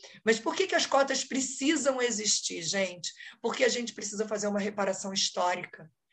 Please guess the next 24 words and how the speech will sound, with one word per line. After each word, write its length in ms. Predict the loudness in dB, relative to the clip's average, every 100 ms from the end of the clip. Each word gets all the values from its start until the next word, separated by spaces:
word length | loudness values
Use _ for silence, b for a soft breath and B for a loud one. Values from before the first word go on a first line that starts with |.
| _
Foram 260 | 4 6 6
muitos 560 | 4 2 0 -2 2 6
anos 500 | 6 4 0 -4 -8 B -4
de 80 | 0
pessoas 420 | 0 0 -2 -2
com 160 | -6 -6
deficiência, 840 | -6 -4 -2 -2 -2 -2 -4 -6 B B B
de 160 | 0 6
pessoas 680 | 6 6 8 8 8 0 -4
negras, 720 | 2 10 12 10 6 2 0 B 6
estando 640 | 8 8 10 8 8 4 8
à 160 | 8
parte 600 | 8 8 10 8 4 2
da 120 | 2
sociedade. 920 | 2 0 4 4 6 0 0 -4 -10 _ B B
Então, 260 | 8 10 10
se 140 | 10
a 40 | 10
gente 300 | 10 6 6
não 200 | 4 4
tiver 480 | 2 10 12 12 8
uma 200 | 4 4 2
intenção, 1000 | -2 6 8 8 6 8 10 10 8 2 4
um, 240 | 6